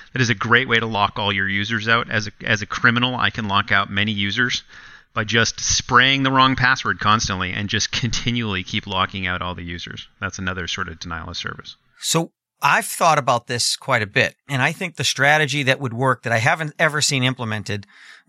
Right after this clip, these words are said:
Speaker 2: is when you, when you get the wrong password multiple times, it should ask you for an additional piece of information. So after the first three attempts, five attempts, even ten attempts,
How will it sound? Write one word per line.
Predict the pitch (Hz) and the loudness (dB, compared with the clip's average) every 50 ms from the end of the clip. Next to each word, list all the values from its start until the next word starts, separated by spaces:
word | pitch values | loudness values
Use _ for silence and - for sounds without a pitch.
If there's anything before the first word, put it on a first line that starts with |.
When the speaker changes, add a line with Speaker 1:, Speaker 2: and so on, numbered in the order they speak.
| _ - | _ 2
Speaker 2:
is | 147 135 131 127 123 113 - - - | 4 4 4 4 4 2 0 -2 -2
when | - 135 147 151 147 151 | 0 2 4 4 4 2
you, | 151 156 151 147 139 - _ _ _ _ _ _ | 0 0 -2 -2 -4 -8 _ _ _ _ _ _
when | - 147 147 147 | -4 -2 0 2
you | 143 139 | 2 2
get | 123 151 180 190 190 _ | 2 2 2 2 0 _
the | - 170 | -4 -2
wrong | 151 147 156 160 160 160 147 | 0 4 4 4 4 2 2
password | 127 143 151 156 156 147 - 147 135 120 | 2 2 4 4 4 2 0 -2 -2 -2
multiple | 127 131 131 131 - 127 120 110 | 0 0 -2 -2 -4 -8 -10 -8
times, | - - 143 156 151 135 113 101 101 98 95 - - - _ _ _ _ _ _ _ _ | -2 2 4 4 4 4 2 0 -2 -6 -8 -8 -10 -12 _ _ _ _ _ _ _ _
it | 151 151 - | 2 2 4
should | - 156 147 - | 4 2 2 2
ask | - 135 139 143 135 - - | 2 0 2 0 -2 -4 -6
you | 151 131 | -8 -12
for | - - 139 | -10 -8 -8
an | 127 123 | -6 -6
additional | 120 113 104 101 110 127 131 - - 127 120 117 113 107 101 _ | -8 -10 -12 -8 -4 -2 -2 -2 -2 -2 -2 -4 -4 -6 -8 _
piece | - 127 120 - - | -10 -6 -6 -4 -4
of | 107 | -4
information. | 107 107 95 - 104 101 101 104 101 95 - 98 101 92 _ _ _ _ _ _ _ _ _ _ _ _ | -6 -6 -6 -8 -8 -8 -8 -8 -8 -8 -10 -10 -12 -16 _ _ _ _ _ _ _ _ _ _ _ _
So | - - 135 127 131 - | -2 0 0 2 2 2
after | 147 151 170 - - | 2 2 2 0 -6
the | 156 147 | -12 -14
first | - - 156 147 139 - - | -8 -4 -4 -2 -2 -4 -6
three | - 131 139 135 131 123 | -6 -4 -2 0 0 0
attempts, | 117 - - 139 123 120 117 113 - - - - - _ _ _ _ | 0 2 2 4 4 4 2 0 0 0 0 -2 -4 _ _ _ _
five | _ - 123 120 120 113 - | _ 2 4 4 4 2 0
attempts, | - - 123 113 110 - - | 0 0 0 0 0 -2 -4
even | - 196 208 180 | -4 -4 -2 -2
ten | 139 139 151 143 | 2 2 2 2
attempts, | 135 127 - 120 101 98 - - | 2 2 0 -2 -2 -2 -4 -6